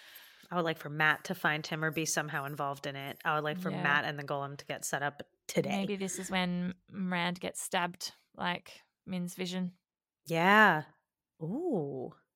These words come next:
Speaker 2: Mm-hmm.
Speaker 1: Okay, yeah, so I'm excited for that. Um, that'll be super fun. And it also, maybe he won't die, because it might be interesting to keep him around. If we have a Carianan noble who could be a dark friend.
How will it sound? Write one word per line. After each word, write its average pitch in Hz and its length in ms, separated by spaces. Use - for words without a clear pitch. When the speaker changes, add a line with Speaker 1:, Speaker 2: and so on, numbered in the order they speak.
Speaker 2:
Mm-hmm. 233 760
Speaker 1:
Okay, 143 300
yeah, 143 160
so 151 160
I'm 151 80
excited 233 340
for 330 120
that. 151 880
Um, 165 600
that'll 175 200
be 269 80
super 185 260
fun. 170 240
And 190 100
it - 80
also, 320 320
maybe 247 280
he 214 120
won't 196 320
die, 160 220
because 170 300
it 165 100
might 175 180
be 190 100
interesting 170 500
to 160 60
keep - 260
him 147 160
around. 147 360
If 151 120
we 156 80
have 170 200
a 196 60
Carianan 185 560
noble 151 560
who 175 80
could 180 220
be 196 100
a 185 60
dark 156 320
friend. 143 640